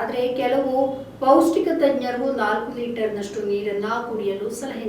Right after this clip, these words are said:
ನೀಡ್ತಾರೆ. ನಮ್ಮ ದೇಹಕ್ಕೆ ಶೇಕಡ ಎಪ್ಪತ್ತರಷ್ಟು ನೀರು ಬೇಕಾಗುತ್ತೆ. ಈ ನೀರು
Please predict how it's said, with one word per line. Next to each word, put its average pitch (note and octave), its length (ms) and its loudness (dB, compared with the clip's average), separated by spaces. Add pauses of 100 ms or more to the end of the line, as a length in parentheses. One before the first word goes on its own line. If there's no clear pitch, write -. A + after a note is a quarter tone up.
ನೀಡ್ತಾರೆ. G#3 480 -8 (580)
ನಮ್ಮ D#4+ 160 8 (220)
ದೇಹಕ್ಕೆ E4+ 480 6
ಶೇಕಡ D4+ 360 4 (240)
ಎಪ್ಪತ್ತರಷ್ಟು B3+ 680 -2 (240)
ನೀರು A3+ 260 -2 (100)
ಬೇಕಾಗುತ್ತೆ. G3 680 -2 (240)
ಈ A#3 40 -8 (160)
ನೀರು C#4 300 2